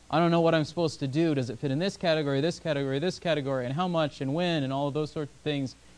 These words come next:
I think there's principles, as we walked through on some Sunday nights a while back, but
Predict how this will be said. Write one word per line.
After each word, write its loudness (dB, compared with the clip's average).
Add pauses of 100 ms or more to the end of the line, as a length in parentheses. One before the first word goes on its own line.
(320)
I 2
think 4
there's 2
principles, 0
as -2
we 0
walked 2
through 0
on -2 (120)
some -6
Sunday -2
nights -2
a -2
while 2
back, 4 (540)
but 4